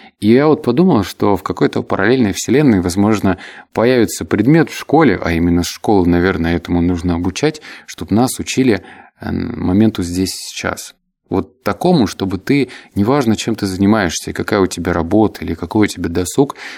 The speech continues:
вот ты этим занимаешься, значит, в этом и должны быть погружены все твои мысли.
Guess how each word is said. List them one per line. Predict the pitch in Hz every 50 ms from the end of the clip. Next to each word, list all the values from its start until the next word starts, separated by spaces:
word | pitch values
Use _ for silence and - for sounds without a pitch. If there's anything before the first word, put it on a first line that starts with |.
| - - - - _ _ _ _ _ -
вот | 101 98 104 104 - -
ты | 127 131 131
этим | - 120 123 123 - 120
занимаешься, | 104 107 107 110 120 156 185 180 143 - - - - 87 85
значит, | 90 85 98 95 90 - 95 85 - - - -
в | - 95 110
этом | 139 151 - - 92
и | - - 98
должны | 92 95 92 90 87 - 110 120 135 135 - - - _ _ _ _ _ _ _ _
быть | - - 101 117 - -
погружены | - 92 85 90 90 82 82 90 104 113 113
все | - - - 110
твои | 98 - 101 98
мысли. | 95 95 92 82 - - - -